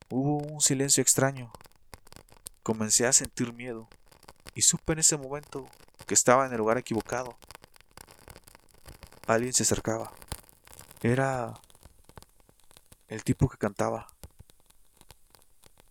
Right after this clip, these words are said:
No podía entender qué era lo que decía,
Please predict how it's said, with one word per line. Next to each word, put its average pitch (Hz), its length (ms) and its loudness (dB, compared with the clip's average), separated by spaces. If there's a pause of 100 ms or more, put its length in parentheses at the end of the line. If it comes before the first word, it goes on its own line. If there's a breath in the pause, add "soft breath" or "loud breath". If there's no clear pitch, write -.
(440)
No 131 200 0
podía 175 680 0
entender 123 580 0
qué 135 120 2
era 147 180 2
lo 120 80 2
que 117 100 0
decía, 120 460 2